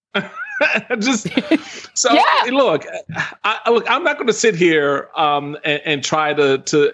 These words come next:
Speaker 1: you know, s-, explain this in any way, shape, or form. This is unlike anything, um, I've ever encountered in politics. I know as the former lieutenant governor of my state,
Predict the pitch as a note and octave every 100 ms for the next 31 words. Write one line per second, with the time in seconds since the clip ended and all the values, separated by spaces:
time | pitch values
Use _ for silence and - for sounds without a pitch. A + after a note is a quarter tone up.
0 | - - D#3+ D3 B2+ A#2 - - - F3
1 | - - - E3+ F#3 F#3 E3 F3 D#3+ D3+
2 | D#3+ E3 D#3 D3 - C#3+ - D3 D3+ C3
3 | A2 A#2 D3+ D#3 E3+ C3+ - D#3+ D#3+ D3
4 | C#3+ E3 E3+ E3 D#3+ D3+ D3 D3 - -
5 | - _ C#3 C3 C3 C#3 D#3 D3 D3 -
6 | D#3 D3+ D3 C#3 - C3+ C3 B2+ B2+ -
7 | B2+ B2+ - B2+ A#2 D#3 D3 D3 C#3+ C#3
8 | C#3 C#3+ C3 C3 B2+ A#2+ C#3 - D3 C#3
9 | C3 D3+ C#3 B2 C3 B2 A#2+ A#2+ A#2+ A#2
10 | C#3 A#2+ A#2